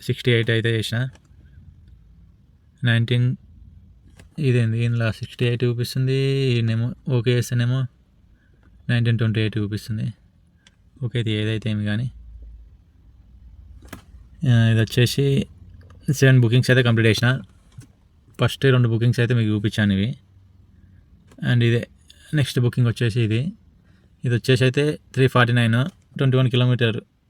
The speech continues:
ఫిఫ్టీన్ రూపీస్ లాగా కట్టించిన. ఇది అయితే ఆటోమేటిక్ క్లిక్ అయింది బుకింగ్. Actually ట్వంటీ రూపీస్ కిలోమీటర్ తీసుకుందాం అనుకున్నా.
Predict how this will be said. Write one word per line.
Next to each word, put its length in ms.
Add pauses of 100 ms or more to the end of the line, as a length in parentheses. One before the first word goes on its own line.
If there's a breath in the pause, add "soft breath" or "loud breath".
(400)
ఫిఫ్టీన్ 280
రూపీస్ 240
లాగా 120
కట్టించిన. 360
ఇది 200
అయితే 200
ఆటోమేటిక్ 460 (300)
క్లిక్ 280
అయింది 140
బుకింగ్. 460 (320)
Actually 360
ట్వంటీ 280
రూపీస్ 220
కిలోమీటర్ 320
తీసుకుందాం 280
అనుకున్నా. 360